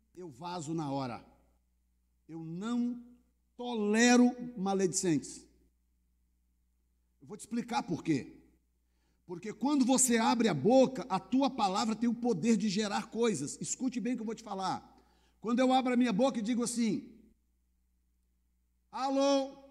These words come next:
Pronto, a minha voz ecoa um pouco, porque a estrutura do prédio permite que ela ecoe aí uns dois segundos.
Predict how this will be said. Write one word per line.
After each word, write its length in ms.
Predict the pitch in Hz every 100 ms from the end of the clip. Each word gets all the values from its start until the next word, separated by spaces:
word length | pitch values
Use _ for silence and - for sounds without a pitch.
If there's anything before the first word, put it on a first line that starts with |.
| - _ _ _ _ _ _ _ _ _ _ _ _ _
Pronto, 320 | 165 151 113 _
a 80 | 139
minha 180 | 160 160
voz 460 | 123 175 214 - -
ecoa 440 | 175 - 175 165
um 100 | 143
pouco, 380 | - 185 220 -
porque 460 | 160 - 165 151 - _ _
a 80 | 139
estrutura 460 | 143 - 131 185 180
do 100 | 156
prédio 340 | - 175 151
permite 680 | 160 160 143 170 220 - -
que 120 | 170
ela 140 | 165
ecoe 440 | 147 - 165 165 143
aí 80 | 156
uns 160 | 113
dois 220 | 104 175
segundos. 560 | - 143 123 190 220 247